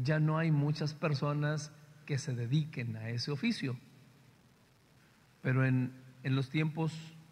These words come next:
de Cristo sí había muchos pastores y era muy común ver a un pastor cuidando un rebaño.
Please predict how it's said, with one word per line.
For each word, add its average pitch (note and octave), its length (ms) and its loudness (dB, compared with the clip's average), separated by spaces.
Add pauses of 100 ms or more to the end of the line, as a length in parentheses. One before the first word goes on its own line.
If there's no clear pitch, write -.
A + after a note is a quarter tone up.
(460)
de B2+ 140 -4
Cristo D#3+ 340 -2
sí A#2+ 180 -6
había B2 240 0
muchos B2 380 0
pastores D#3+ 640 -6 (1120)
y E3 280 2
era E3+ 220 2
muy D#3 300 6
común D#3+ 480 2
ver C3 180 2
a C3 60 0
un D3+ 240 2
pastor F3 460 -4
cuidando A#2 460 -2
un B2 120 4
rebaño. C#3 540 2